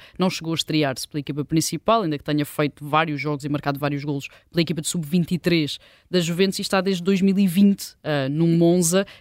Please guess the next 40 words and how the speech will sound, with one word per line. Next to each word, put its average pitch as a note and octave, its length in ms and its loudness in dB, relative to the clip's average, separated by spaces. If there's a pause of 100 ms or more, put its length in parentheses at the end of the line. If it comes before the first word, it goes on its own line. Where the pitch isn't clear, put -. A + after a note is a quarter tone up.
enquanto D#3+ 440 2
figura E3 460 0
de D3+ 180 -6
proa, E3 520 -2 (100)
eh, C3+ 140 -6
do C#3 120 -4
Monza. E3+ 360 2
Tem - 120 -10
mais D3 220 -2
de - 100 -10
cem E3 320 2
jogos, E3 440 -2
tem C#3 180 -6
também D3+ 380 0
mais D3 180 0
de C#3 200 -14
vinte D#3 260 -2
golos, D#3+ 320 -6 (280)
eh, D3 320 0
é D3 40 0
a - 20 0
referência D#3+ 440 -2
ofensiva C#3+ 720 -4
da, C3+ 280 -12
da B2 100 -8
equipa C3 300 -6
italiana, C#3 480 -2
a - 20 -2
verdade C3 300 -8
é C#3 120 -2
essa, D3+ 240 -2 (320)
e A#3 180 6
é A#3 60 4
também, G3+ 540 2
e B2+ 200 -6
é D3+ 180 2
este, E3 380 -6 (180)
se - 160 0
calhar D3+ 300 0
esta D#3+ 240 -4